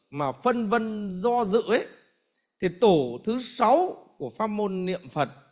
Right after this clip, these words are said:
là Vĩnh Minh Diên Thọ Đại Sư ấy, Ngài là hóa thân của Đức Phật A-di-đà. Ngài có nói là để cho ấm cảnh nó hiện ra rồi. Có nghĩa là thân trung ấm mà nó lộ ra. Có nghĩa là lúc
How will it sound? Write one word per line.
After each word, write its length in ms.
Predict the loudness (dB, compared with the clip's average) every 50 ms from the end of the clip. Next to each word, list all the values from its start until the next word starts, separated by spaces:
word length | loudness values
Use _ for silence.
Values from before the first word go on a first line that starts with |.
| _ _ _ _ _ _ _ _ _ _
là 180 | -4 -2 -2 -2
Vĩnh 440 | -2 -4 -8 -6 -4 -4 -2 0 0
Minh 260 | 0 0 0 -2 -4
Diên 240 | -2 -4 -4 -2 0
Thọ 280 | 0 0 0 -2 -6 -18 -20 _ _ _ _ _ _ _ _ _ _ _ _ _ _ _
Đại 220 | -6 -4 -4 -4
Sư 240 | -2 -2 0 2 4
ấy, 140 | 4 2 2 -2 -14 -20 _ _ _ _ _ _ _ _ _ _ _ _ _
Ngài 360 | -14 -6 -2 0 2 2 2
là 160 | 2 0 -2
hóa 380 | -4 -4 -6 -4 0 0 2 2
thân 320 | 2 2 2 2 0 -4 -8 -14 -20 _ _ _ _ _ _ _ _
của 140 | -4 -2 -2
Đức 160 | -2 -2 -2
Phật 200 | -4 -4 -4 -4
A-di-đà. 480 | -6 -6 -4 -4 -2 -2 -2 -2 -2 -6 -10 -20 _ -20 -20 _ _ _ _ _ _ _ _ _ _ -4
Ngài 280 | 0 2 4 4 4
có 100 | 4 2
nói 140 | 0 2 2
là 200 | 2 2 2 0 0 0 2
để 180 | 2 2 2
cho 120 | 2 -2 -4
ấm 320 | -2 -2 -2 -2 -2 -4 -4
cảnh 260 | -4 -4 -4 -4 -8 -12 -16 _ _ _ _ _ _ _ _ _ -10
nó 140 | -6 -2
hiện 400 | 0 2 2 2 2 0 -2 -4
ra 140 | -4 -4 -4
rồi. 200 | -4 -6 -8 -10 -12 _ _ _ _ _ _ _ _ _ _ _ -4
Có 120 | 0 0
nghĩa 100 | 2 2
là 120 | 2 0 0 -2 -2
thân 300 | 0 0 2 2 0 -2 -2
trung 160 | -4 0 2
ấm 280 | 2 2 2 2 -2
mà 80 | -2 -2
nó 120 | -2 0
lộ 280 | 2 2 0 2 0 0
ra. 160 | 0 0 0 -2 -10 -20 -20 _ _ _ _ _ _ _ _ _
Có 80 | 2 4
nghĩa 60 | 6
là 60 | 6
lúc 140 | 6 6 4